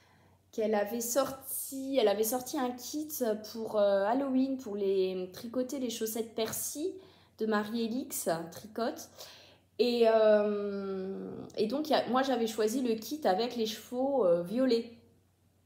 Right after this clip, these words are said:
Et donc, c'est le violet, euh, c'est ce violet-là, euh, qui est attaché encore à ma <laughs> deuxième chaussette. Euh, ouais. Par contre, celui-là, vous voyez, j'ai du mal à,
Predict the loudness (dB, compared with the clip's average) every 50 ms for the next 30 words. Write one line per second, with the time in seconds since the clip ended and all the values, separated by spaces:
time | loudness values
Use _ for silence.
0 | _ _ -4 -2 0 0 0 -2 -2 -2 -2 -2 0 2 2 2 2 2 2 4
1 | 6 8 8 8 8 4 2 -2 -2 -2 -2 -2 0 0 2 2 2 2 2 4
2 | 4 4 4 2 0 -4 -12 -16 -20 -20 _ _ _ _ -16 -14 -12 -12 -12 -14
3 | -16 -18 -20 -20 _ _ _ _ _ _ _ _ _ _ _ _ _ _ _ _
4 | _ _ _ _ _ _ _ _ _ _ _ _ _ _ _ _ _ _ _ _
5 | _ _ _ _ _ _ _ _ _ _ _ 0 6 8 8 8 8 6 4 4
6 | 6 6 6 6 4 2 0 2 2 2 2 2 2 2 4 4 4 4 4 4
7 | 2 4 4 4 4 6 6 4 4 4 2 2 2 2 4 4 4 2 2 -2
8 | -8 -16 -20 -20 _ _ _ -20 -20 -20 _ _ _ -14 -12 -10 -8 -8 -8 -8
9 | -10 -10 -10 -12 -14 -14 -18 -20 _ -6 0 0 2 2 2 0 -2 -4 -8 -16
10 | -18 -20 -20 -18 -12 -8 -6 -4 -4 -6 -6 -10 -14 -20 _ _ _ _ _ _
11 | _ -8 -4 -2 -2 -4 -2 -4 -2 -2 -2 0 0 0 2 2 2 4 4 4
12 | 4 2 0 2 4 4 6 6 4 2 0 0 -2 -2 -2 -2 -4 -2 -2 0
13 | 0 0 0 0 0 0 -2 -2